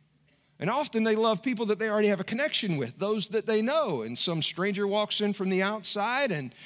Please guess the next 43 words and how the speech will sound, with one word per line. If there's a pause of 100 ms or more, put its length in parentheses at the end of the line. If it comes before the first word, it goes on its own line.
(240)
they
may
not
get
a
handshake,
they
may
not
get
a
friendly
smile,
they
may
actually
get
a
raised
eyebrow (340)
and
wonder
who
you
are,
"Why
are
you
dressed
like
that?
Why
are
you
sitting
in
my
seat?
You
need
to
move,
son."